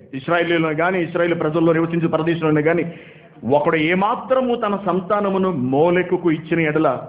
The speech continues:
వానికి మరణశిక్ష విధించాలి." మోలెకు అంటే ఏంటో మీ అందరికీ తెలుసు, నేను చాలాసార్లు చెప్పాను. మోలెకు అనే ఒక దేవత విగ్రహాన్ని కింద మంట పెట్టి బాగా ఎర్రగా కాలేటట్టు చేసి ఇలా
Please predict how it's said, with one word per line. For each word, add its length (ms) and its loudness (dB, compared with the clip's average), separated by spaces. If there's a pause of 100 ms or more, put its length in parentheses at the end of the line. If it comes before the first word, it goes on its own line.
వానికి 460 0
మరణశిక్ష 640 -2
విధించాలి." 1120 -4
మోలెకు 480 4
అంటే 200 2
ఏంటో 160 2
మీ 120 2
అందరికీ 240 -2
తెలుసు, 320 -4 (380)
నేను 240 4
చాలాసార్లు 680 0
చెప్పాను. 380 -4
మోలెకు 680 2
అనే 160 0
ఒక 220 0
దేవత 460 0 (800)
విగ్రహాన్ని 840 0 (580)
కింద 220 2
మంట 440 0
పెట్టి 200 -4
బాగా 800 0
ఎర్రగా 680 0
కాలేటట్టు 640 -2
చేసి 320 -8 (920)
ఇలా 280 2